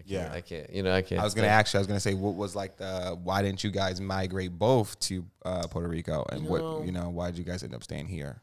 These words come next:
Speaker 1: I'd say it's more language based and, you know, that, that barrier. I
Speaker 2: Yeah.
Speaker 1: know both, so it's kinda easier for me to adapt in either way.
Speaker 2: Yeah.
Speaker 1: You know, I, I had been both places, so it,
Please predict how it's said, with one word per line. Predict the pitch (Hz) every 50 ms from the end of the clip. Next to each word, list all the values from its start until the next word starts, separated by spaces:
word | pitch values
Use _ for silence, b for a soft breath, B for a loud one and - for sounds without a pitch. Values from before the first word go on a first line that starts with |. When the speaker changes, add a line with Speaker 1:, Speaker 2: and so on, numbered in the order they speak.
| _ -
Speaker 1:
I'd | 117 117
say | - 151
it's | 135 - -
more | 107 110 113 107 101
language | 90 87 82 82 80 - 78 78 - -
based | - 80 80 80 80 78 - - -
and, | 82 80 78 82 - - -
you | 85 87
know, | 82 78 76 78
that, | 80 78 67 64
that | 69 85 76 78 - -
barrier. | 80 80 73 73 76 73 73 73 76 73 85 92 - -
I | - -
Speaker 2:
Yeah. | -
Speaker 1:
know | 143 135 131
both, | 113 123 127 123 101 92 - - -
so | - - 110 107
it's | 104 98 -
kinda | 113 110 104 98
easier | 85 110 117 110 101 104 98
for | - 98
me | 101 101
to | 98 95 92
adapt | 82 90 90 92 95 95 -
in | 92 92
either | 95 92 90 87 85
way. | 90 95 98 90 85 82 85
Speaker 2:
Yeah. | 92 - 76 -
Speaker 1:
You | 92
know, | 92 95 98
I, | 98 92 92 82
I | 85
had | 85 87 82 82
been | 107 110 113
both | 107 117 117 110 -
places, | - 113 113 110 104 - 110 107 104 104 101 95 92 -
so | - 90 92 90 90 90 90
it, | 87 87